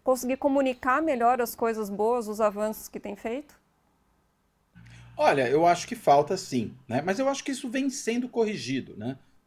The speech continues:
Speaker 2: Essa mudança de rota aí do, do, do Sidônio Palmeira, acho que ela já é uma, uma mudança de rota que tem tido como um dos seus aspectos essa tentativa de mostrar mais as coisas que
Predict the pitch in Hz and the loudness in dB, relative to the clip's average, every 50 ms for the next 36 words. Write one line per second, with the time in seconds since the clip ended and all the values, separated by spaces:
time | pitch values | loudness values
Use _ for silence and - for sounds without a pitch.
0 | _ - 117 120 - 160 143 135 123 123 156 185 180 - - - 127 107 - - | _ -10 -10 -6 -6 -6 -6 -6 -4 -4 -4 -4 -2 -6 -8 -6 -6 -8 -2 2
1 | 123 147 165 170 165 - 104 98 107 113 101 101 92 90 92 - _ _ _ _ | 4 6 6 4 2 -4 -8 -8 -8 -8 -10 -12 -16 -16 -18 -20 _ _ _ _
2 | _ _ _ _ - - _ _ 403 415 - - - 104 98 98 92 - 92 85 | _ _ _ _ -20 -20 _ _ -20 -20 -20 -16 -12 -12 -12 -12 -12 -12 -12 -12
3 | 85 87 110 139 160 151 120 104 95 117 - - - 147 143 151 156 139 143 151 | -12 -10 -8 -4 -4 -2 -2 -2 -4 -6 -8 -8 -4 -2 -2 0 -2 -2 0 0
4 | 151 139 123 123 139 160 180 190 180 160 139 127 120 113 107 107 110 113 107 110 | 2 2 2 2 2 2 2 0 -2 -4 -6 -6 -6 -6 -6 -8 -10 -10 -10 -10
5 | 110 110 104 - - 101 127 147 147 160 - - 143 _ - - 190 226 214 - | -8 -10 -10 -10 -8 -8 -8 -6 -6 -8 -18 -18 -20 _ -10 -8 -8 -8 -8 -10
6 | - - 139 127 117 - - 131 123 123 120 117 _ _ _ _ _ _ - 139 | -12 -14 -16 -16 -16 -14 -12 -10 -8 -8 -8 -10 _ _ _ _ _ _ -6 -6
7 | 196 220 190 139 - - 131 113 104 107 95 - - _ - 135 139 156 165 165 | -4 -4 -4 -6 -8 -6 -8 -8 -6 -8 -12 -12 -16 _ -6 0 0 0 0 0
8 | - _ - - - _ - - _ _ _ _ _ - 113 120 127 123 - 151 | -6 _ -20 -20 -20 _ -20 -20 _ _ _ _ _ -8 -6 -6 -6 -6 -2 -2
9 | 151 147 151 165 160 156 151 135 - - 143 156 147 156 165 175 185 190 - - | -2 -2 -2 -4 -4 -4 -4 -4 -4 -8 -12 -10 -10 -8 -6 -4 -4 -4 -4 -4
10 | - - 143 151 156 139 131 127 127 120 120 120 110 - - - 117 117 113 113 | -4 0 0 2 2 2 0 -2 -2 -2 -4 -6 -10 -10 -12 -10 -8 -6 -6 -6
11 | 107 - - _ | -10 -16 -18 _